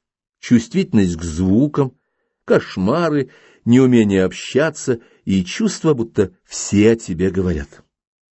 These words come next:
Помимо этих симптомов хронического беспокойства,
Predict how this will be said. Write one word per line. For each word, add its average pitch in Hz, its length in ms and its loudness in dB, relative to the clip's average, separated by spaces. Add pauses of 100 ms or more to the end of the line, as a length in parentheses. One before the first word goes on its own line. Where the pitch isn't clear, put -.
(1000)
Помимо 104 540 2
этих 202 440 0
симптомов 95 920 0 (600)
хронического 117 840 0
беспокойства, 113 1000 -2